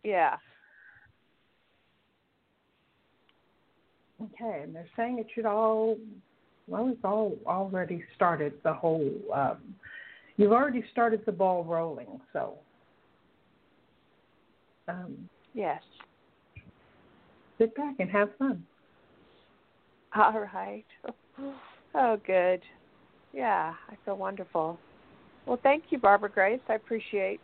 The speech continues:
Speaker 1: appreciate what you do.
Speaker 2: Well, you are welcome, and, you know, let me know when you, you meet Mister, um, Wonderful. <laughs>
Speaker 1: Okay. Thank you.
Speaker 2: All right.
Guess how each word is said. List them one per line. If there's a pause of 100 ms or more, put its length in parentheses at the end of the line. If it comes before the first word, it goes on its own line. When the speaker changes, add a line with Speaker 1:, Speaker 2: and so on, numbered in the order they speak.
(840)
Speaker 1:
appreciate
what
you
do.
Speaker 2:
Well, (1040)
you
are
welcome,
and,
you
know, (120)
let
me
know
when
you, (120)
you
meet
Mister,
um,
Wonderful. (680)
<laughs> (720)
Speaker 1:
Okay. (220)
Thank (100)
you. (1800)
Speaker 2:
All
right.